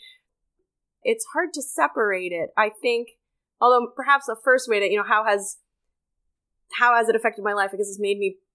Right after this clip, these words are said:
even weirder than I was before, <laughs> maybe. But no,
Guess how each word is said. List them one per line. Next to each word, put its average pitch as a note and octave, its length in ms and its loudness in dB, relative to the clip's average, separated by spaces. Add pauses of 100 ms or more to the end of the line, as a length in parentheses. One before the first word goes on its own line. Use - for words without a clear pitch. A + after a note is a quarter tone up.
(220)
even G#3+ 300 0
weirder A#3+ 500 2
than G#3+ 100 2
I F3+ 100 0
was G3+ 240 4
before, C#4 440 6
<laughs> D#4 60 4
maybe. G4 440 4 (200)
But F#4+ 180 0 (320)
no, E4+ 240 4